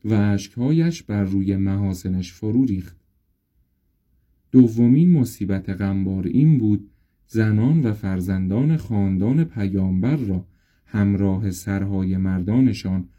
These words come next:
چنان ذلت آمیز بر مجلس یزید وارد کردند و زنان و دختران در غل و زنجیر پیش روی یزید ایستادند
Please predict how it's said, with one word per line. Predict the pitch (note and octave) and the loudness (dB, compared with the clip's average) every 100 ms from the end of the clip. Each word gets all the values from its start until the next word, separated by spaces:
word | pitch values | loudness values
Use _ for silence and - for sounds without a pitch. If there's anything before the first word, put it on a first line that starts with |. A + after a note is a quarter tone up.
| _ _ | _ _
چنان | - A#2 G#2+ B2+ E3+ | -10 -2 0 2 2
ذلت | A2 G2+ F#2+ F#2 F#2 | 2 0 2 -2 -4
آمیز | G2 F#2+ G#2 D3+ C3 | -6 -2 0 0 -2
بر | G#2+ G2 | -4 -2
مجلس | F#2+ F#2+ F2+ F#2+ F2+ F#2+ | 0 -2 -2 -6 -8 -8
یزید | F#2+ F#2+ F2+ G2 F#2 | -6 -4 -4 -4 -4
وارد | F#2 F#2+ F#2+ C3+ | -6 -4 -2 -4
کردند | - G2+ F#2 F#2 F#2+ F#2+ - _ _ _ _ G#2 | -6 -8 -6 -4 -4 -4 -8 _ _ _ _ -2
و | G#2+ | -2
زنان | G2+ G2+ G2+ B2+ D#3 | 0 0 2 2 0
و | A2 | -2
دختران | F#2+ F#2+ - G2 F#2+ G2 G#2 _ _ _ - | -2 -4 -4 -6 -4 -4 -6 _ _ _ -4
در | G#2 G2+ | -2 0
غل | G#2+ D3+ | 0 0
و | D3+ | 0
زنجیر | G#2 F#2+ F#2 F2+ G2 G2 - _ _ _ | 0 -2 -2 -2 -2 -2 -8 _ _ _
پیش | A#2+ G#2+ - | -6 -6 -4
روی | G#2+ A#2 F3 | -2 2 2
یزید | E3+ B2+ G#2+ G2 A2+ E3 | 2 2 2 0 0 0
ایستادند | G#2+ G2 - F#2 F2+ F2+ F#2 | 0 -4 -4 -6 -4 -6 -8